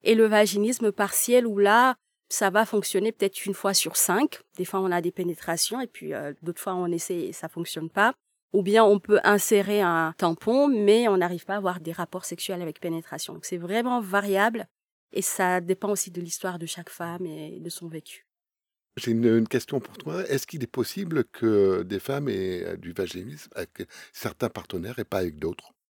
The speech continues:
Speaker 1: Oui, tout à fait. J'ai déjà rencontré des cas comme ça. Donc, des femmes qui avaient un vaginisme avec un partenaire et dès lors qu'elles changeaient de partenaire avec le suivant, ça se passe super bien.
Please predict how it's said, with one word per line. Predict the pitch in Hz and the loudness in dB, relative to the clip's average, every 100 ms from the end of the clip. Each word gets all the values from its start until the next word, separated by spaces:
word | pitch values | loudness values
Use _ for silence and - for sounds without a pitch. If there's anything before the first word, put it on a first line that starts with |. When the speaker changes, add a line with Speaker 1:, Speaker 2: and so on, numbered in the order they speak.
| - | -2
Speaker 1:
Oui, | 226 320 403 | 4 4 2
tout | 285 | 4
à | 262 254 | 4 4
fait. | 233 254 277 | 0 -2 -2
J'ai | 220 | -2
déjà | 226 247 254 | -2 0 -2
rencontré | 233 220 202 214 | -2 -4 -6 -4
des | 196 196 | -2 -2
cas | 208 196 | -2 -4
comme | 202 190 | -4 -4
ça. | - 226 349 _ - | -2 -2 -2 _ -8
Donc, | 190 190 | -4 -2
des | 214 | -2
femmes | - 240 240 226 208 | 2 2 4 2 0
qui | 208 | 0
avaient | 190 180 220 226 | 0 2 2 4
un | 190 | 2
vaginisme | 185 185 175 190 214 190 | 2 0 2 0 0 0
avec | 170 - | 0 -2
un | 170 | -2
partenaire | 214 196 - 175 180 190 247 302 - - | -2 -4 -4 0 2 4 2 0 -6 -2
et | 190 | 0
dès | 175 202 | 4 6
lors | 214 214 | 4 2
qu'elles | 220 185 | -2 -2
changeaient | 202 180 190 | -2 -2 -2
de | 185 | -2
partenaire | 180 175 190 175 220 208 | -4 -4 0 2 2 0
avec | 180 185 | -4 -4
le | 180 | -4
suivant, | 165 175 165 208 226 | -4 -6 -2 0 0
ça | 226 180 | -2 -6
se | - | -2
passe | 170 175 | -2 0
super | - - 226 214 202 | 0 -2 -2 -4 -4
bien. | 180 160 | -6 -10